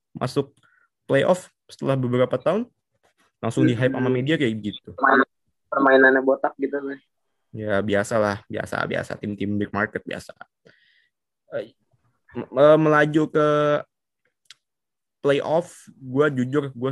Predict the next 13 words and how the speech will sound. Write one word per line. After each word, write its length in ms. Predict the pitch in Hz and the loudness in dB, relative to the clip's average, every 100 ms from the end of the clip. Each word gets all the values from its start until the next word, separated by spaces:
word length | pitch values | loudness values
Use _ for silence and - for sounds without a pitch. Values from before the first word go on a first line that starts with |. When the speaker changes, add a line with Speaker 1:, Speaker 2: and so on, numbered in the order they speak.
| 135 | -6
Speaker 1:
gua 340 | 117 120 135 139 131 | -4 2 4 2 -2
harus, 260 | 113 113 - | -8 -10 -4
gua, 240 | 113 107 | 0 0
gua 120 | 113 117 | 0 -4
harus 80 | - | -2
minta 160 | 110 | -4
maaf 240 | 104 101 - | 0 0 -2
dulu 160 | 120 | -4
pertama. 320 | 113 107 120 - _ _ _ 123 | -4 -6 -8 -10 _ _ _ -2
Gua 80 | 135 | 0
sempat 220 | 131 120 | 0 -4
meragukan 720 | 120 113 110 113 - 170 | -2 -2 -2 -4 2 0
ke-, 80 | 170 | 0